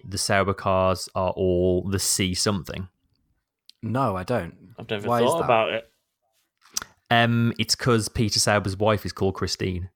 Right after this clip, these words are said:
Speaker 1: So
Speaker 3: Oh.
Speaker 1: when the comes down the first car, he's like, "I'm gonna name it after my wife." So they've all been the C something ever
Speaker 2: Aw,
Speaker 1: since,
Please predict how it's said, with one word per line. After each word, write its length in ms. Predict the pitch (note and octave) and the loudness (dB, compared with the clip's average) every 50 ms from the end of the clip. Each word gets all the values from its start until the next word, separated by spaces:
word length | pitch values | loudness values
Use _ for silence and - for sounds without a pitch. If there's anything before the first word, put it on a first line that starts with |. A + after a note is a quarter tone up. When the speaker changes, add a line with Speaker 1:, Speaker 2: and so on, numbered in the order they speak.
| _ _ | _ _
Speaker 1:
So 160 | - - D3+ B2+ | -6 -2 0 2
Speaker 3:
Oh. 20 | |
Speaker 1:
when 100 | G2+ G2 | 2 2
the 60 | G2 F#2+ | 0 -2
comes 300 | - G#2+ G2 F#2+ F2 F#2+ | -2 -2 -2 -2 -2 0
down 180 | G2 F#2 F2+ | 0 0 0
the 60 | F#2 | 0
first 300 | F2 - G#2 F#2 F2+ - | 0 0 0 0 0 0
car, 320 | - G#2 F#2+ F2+ F2 F2+ F2+ | 0 0 0 0 0 -2 -4
he's 180 | F#2 G2 F#2 | -6 -6 -2
like, 280 | G2+ F#2+ F#2 F2+ - - | 0 0 0 0 -2 -6
"I'm 60 | - | -6
gonna 100 | G2+ F#2 | -4 -2
name 180 | F2+ F#2+ F#2+ - | 0 0 0 0
it 40 | - | -2
after 140 | F2+ - - | -6 -6 -4
my 60 | G#2 | -2
wife." 360 | G2+ G#2 G#2 G#2 G2+ - - - _ _ - - - - _ - | 0 0 0 0 -2 -4 -10 -18 _ _ -20 -20 -20 -20 _ -12
So 140 | - - G#2 | -6 -2 0
they've 80 | G2 G2+ | 2 2
all 120 | G2 G2 | 2 2
been 160 | F#2+ G#2 G2 | 2 2 2
the 60 | G2 F#2+ | 2 0
C 260 | - - A2+ G#2 G2+ | 0 -2 -2 -2 -2
something 380 | - - - D3+ C3+ A2 G2 | -2 -2 -2 0 0 2 2
ever 100 | F#2 E2+ | 0 0
Speaker 2:
Aw, 40 | E2 E2 | -4 -4
Speaker 1:
since, 420 | - G#2+ G2+ F#2+ F#2+ - - - | -4 -2 -2 -2 -2 -6 -8 -10